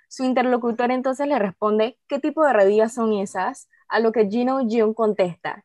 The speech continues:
"Chinese", haciendo como un juego de palabras entre Chinese, que significa chino o China, y knees, que significa rodillas.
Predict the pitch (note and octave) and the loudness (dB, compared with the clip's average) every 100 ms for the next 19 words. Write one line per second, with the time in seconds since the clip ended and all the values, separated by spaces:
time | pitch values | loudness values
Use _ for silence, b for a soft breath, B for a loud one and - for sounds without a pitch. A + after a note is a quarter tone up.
0 | _ C#4 A#3 B3 G#3+ F3 - - A3 B3 | _ -2 0 2 0 -2 -8 -12 -8 -6
1 | C#4+ A#3+ G#3 F#3 A3+ A#3 B3 A3+ F3 F3 | -4 -2 -2 0 2 4 2 2 2 2
2 | F#3+ G#3+ F3 E3+ - E3+ F#3 F3+ G3+ - | 0 -4 -6 -8 -6 -4 -2 -4 -6 -10
3 | F3 F3 E3+ F3+ F3 F#3+ - C4 A3 G3 | -10 -8 -8 -6 -4 -4 -6 -2 0 0
4 | F#3 E3 - G#3+ F3 - b D3+ b b | -2 -4 -2 0 0 -6 b _ b b
5 | _ C4 C#4+ C4 B3+ - G3 G3 F#3 F3+ | _ -2 0 0 -2 -4 -4 -4 -6 -6
6 | F3+ G3+ D#3+ D3+ D3 - | -2 0 0 -2 -4 -10